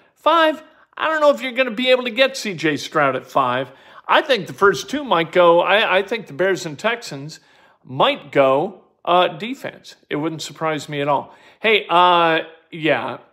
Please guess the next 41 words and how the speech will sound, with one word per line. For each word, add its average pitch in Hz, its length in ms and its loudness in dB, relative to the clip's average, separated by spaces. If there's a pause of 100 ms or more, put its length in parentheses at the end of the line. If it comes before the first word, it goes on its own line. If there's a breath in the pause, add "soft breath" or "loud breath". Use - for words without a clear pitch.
(140)
uh, 151 340 2
Broncos 160 440 -2
gonna 156 220 -4
interview 139 340 -4
Sean 131 320 -6
Payton 139 320 -6
and 117 380 -12 (260)
Harbaugh. 110 640 -8 (880)
I, 170 160 2
I, 175 180 2
I - 40 0
don't 202 200 -2
know 160 340 2
who 165 160 -4
decided 170 680 -2
that 135 180 0
Sean 175 340 -4
Payton 160 300 -6
was 117 140 -10
the 123 80 -12
second 151 420 -2
coming 165 320 -4
of 110 80 -10
Vince 147 280 -8
Lombardi 127 460 -2 (720 soft breath)
and, 143 260 -2
and 135 240 -6
Chuck 160 280 0
Noll 143 400 2
all 151 180 2
rolled 139 320 0
into 131 160 -4
one 123 240 -6
guy. 113 360 -4 (320)
I, 151 280 0
I 160 40 0
don't 160 120 -2
know 143 100 0
when 151 200 -2
this 127 180 -6
happened. 139 380 -4